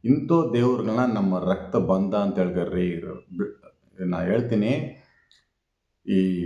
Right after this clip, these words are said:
ಜಾತಿ ಅನ್ನೋದು ಬಂದು ಒಂದು ಕಪಟ ಸುಳ್ಳು. ಆ ಜಾತಿ ಒಳಗೆ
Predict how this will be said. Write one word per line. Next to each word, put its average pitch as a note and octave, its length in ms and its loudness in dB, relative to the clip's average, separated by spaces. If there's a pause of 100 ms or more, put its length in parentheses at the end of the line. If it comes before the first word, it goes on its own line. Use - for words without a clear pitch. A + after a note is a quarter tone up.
(120)
ಜಾತಿ C3 440 2
ಅನ್ನೋದು A2+ 260 0
ಬಂದು A2 360 0
ಒಂದು F#2 260 0 (720)
ಕಪಟ C#3+ 360 2
ಸುಳ್ಳು. G#2+ 720 -2
ಆ F2+ 140 -4
ಜಾತಿ F2 440 -2
ಒಳಗೆ G#2 360 0